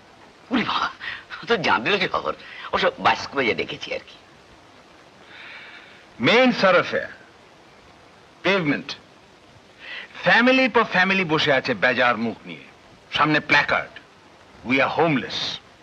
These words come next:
Speaker 1: বুঝো, আপনি কি নিউ ইয়র্ক থেকে আসছেন?
Speaker 2: দক্ষিণ আমেরিকা, ব্রাজিল।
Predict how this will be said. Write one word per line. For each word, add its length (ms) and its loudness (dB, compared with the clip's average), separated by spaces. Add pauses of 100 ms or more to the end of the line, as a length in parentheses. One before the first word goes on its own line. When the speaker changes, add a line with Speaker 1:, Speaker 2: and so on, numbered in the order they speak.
(1120)
Speaker 1:
বুঝো, 280 -8 (3000)
আপনি 220 -8
কি 140 -2
নিউ 180 -4
ইয়র্ক 180 0
থেকে 200 -6
আসছেন? 300 -6 (2000)
Speaker 2:
দক্ষিণ 280 0
আমেরিকা, 340 -2 (300)
ব্রাজিল। 340 0